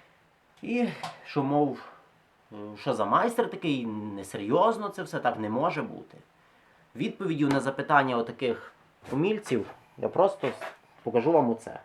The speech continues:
Бо отак от приблизно виглядає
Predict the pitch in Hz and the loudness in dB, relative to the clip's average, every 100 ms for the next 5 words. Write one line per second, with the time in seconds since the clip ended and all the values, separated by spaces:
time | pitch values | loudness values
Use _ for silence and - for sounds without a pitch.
0 | _ - 127 131 190 131 - - 151 147 | _ -10 4 10 12 12 8 8 8 12
1 | 190 202 190 - - 147 151 170 175 151 | 10 10 8 8 10 12 12 10 8 8
2 | 135 123 117 131 147 151 151 | 8 8 10 12 12 10 6